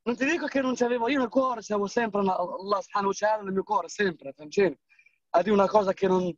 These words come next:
riesco, non riuscirei mai a, a lasciare andare, fahmti? Perché fa parte, rappresenta la mia identità in un certo mo-, modo, è, è il mio,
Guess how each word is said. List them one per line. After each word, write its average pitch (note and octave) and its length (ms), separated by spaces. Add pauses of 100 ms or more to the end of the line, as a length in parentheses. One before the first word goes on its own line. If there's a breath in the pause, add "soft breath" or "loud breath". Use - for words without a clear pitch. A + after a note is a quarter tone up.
(300)
riesco, G3 400
non F3 80
riuscirei F#3 440
mai G3 320
a, F3 320
a - 480
lasciare F3+ 340
andare, D#3 380
fahmti? F#3+ 280
Perché - 220
fa E3 140
parte, E3+ 440 (440 soft breath)
rappresenta F3+ 500
la F#3 80
mia F3+ 100
identità F3 480
in E3 80
un D#3 60
certo D3 260
mo-, D3 180
modo, E3 360
è, D#3+ 240
è - 80
il D#3 100
mio, D#3+ 360